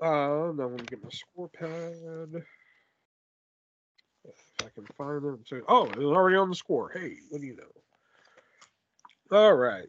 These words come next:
So the way it came from eBay works for all one new listener here. Um, I give these guys three different wrestling related items that I find on eBay,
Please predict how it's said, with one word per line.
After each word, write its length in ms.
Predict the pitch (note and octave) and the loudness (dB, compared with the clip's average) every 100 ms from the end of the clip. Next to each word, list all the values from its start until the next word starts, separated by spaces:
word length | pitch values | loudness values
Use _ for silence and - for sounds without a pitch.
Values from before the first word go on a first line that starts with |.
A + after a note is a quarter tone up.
| _ | _
So 300 | - C#3+ D3 | -2 6 8
the 100 | D3 | 10
way 260 | F3 C#4+ B3+ | 10 10 8
it 120 | B3 | 6
came 360 | B3 A#3+ A3+ G3 | 6 8 6 2
from 200 | F#3 D#3+ | 0 0
eBay 340 | G3 F#3 F#3+ | 0 4 6
works 320 | E3 E3+ G3 - | 6 6 4 4
for 540 | D3+ C#3+ C#3+ C#3 C3 - - - - | 4 6 6 4 2 -4 -20 -20 -4
all 400 | C3+ D#3+ D#3+ D3 | 0 4 4 2
one 400 | C3+ D#3 E3+ D#3 | 6 8 8 6
new 240 | D#3+ D#3+ | 6 6
listener 440 | C#3+ D#3 F3+ D#3 D#3 | 6 2 0 -2 -2
here. 260 | D#3 D3+ - _ - - - _ - | -2 -4 -6 _ -20 -20 -20 _ 2
Um, 500 | C3 C3 B2+ A#2+ A2+ _ _ _ _ _ | 6 8 6 4 -2 _ _ _ _ _
I 140 | - D#3+ | 0 4
give 200 | D#3+ D#3 | 4 2
these 220 | E3 D3+ | 2 2
guys 600 | D3 E3 E3 E3 D#3 - - | 6 8 8 6 4 0 -2
three 420 | B3+ D4+ C#4 A#3 | 6 8 8 6
different 380 | E3 F3 F#3 D3 | 2 2 2 0
wrestling 400 | C3+ D#3 - D#3+ | 2 2 2 0
related 440 | C#3+ C#3 C#3+ B2+ | 2 2 4 4
items 340 | B2+ C3 C#3 C3 | 4 2 2 0
that 100 | A#2 | 2
I 140 | B2 | 2
find 360 | B2+ B2+ B2+ A#2+ | 2 2 2 2
on 140 | A2 | -2
eBay, 500 | G2+ C3+ C3+ D3 C#3+ | -2 0 2 4 4